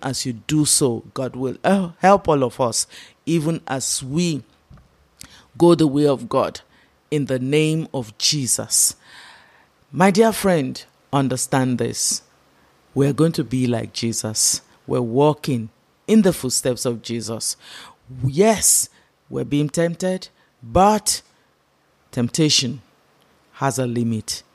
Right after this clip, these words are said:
You can bear it. There is way out. Take that way.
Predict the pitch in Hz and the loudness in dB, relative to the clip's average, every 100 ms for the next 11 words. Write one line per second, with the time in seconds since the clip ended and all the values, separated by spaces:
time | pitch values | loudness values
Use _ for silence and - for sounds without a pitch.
0 | _ _ _ _ _ _ - 135 131 143 | _ _ _ _ _ _ -6 -4 0 2
1 | 131 147 147 127 - - - _ _ _ | 4 4 2 -2 -6 -10 -12 _ _ _
2 | _ _ _ _ _ - 131 131 113 139 | _ _ _ _ _ -4 0 2 2 4
3 | 147 147 135 117 107 - - _ _ _ | 4 4 0 -4 -6 -10 -12 _ _ _
4 | _ - 165 123 127 120 - 113 120 | _ -2 -2 0 -2 -2 -4 -6 -8